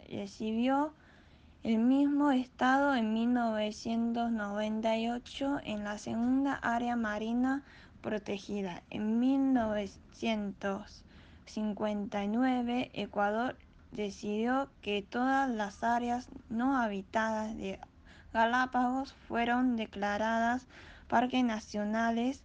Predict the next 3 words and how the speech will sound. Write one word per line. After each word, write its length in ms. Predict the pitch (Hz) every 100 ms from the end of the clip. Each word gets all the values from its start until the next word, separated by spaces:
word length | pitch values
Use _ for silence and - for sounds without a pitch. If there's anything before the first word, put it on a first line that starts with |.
| - -
habiendo 1300 | 196 196 202 202 - - - - - - 233 233 240 - - -
tres 440 | - 254 277 294 - - - - - -
erupciones 1040 | 220 214 214 - - 240 240 247 262 -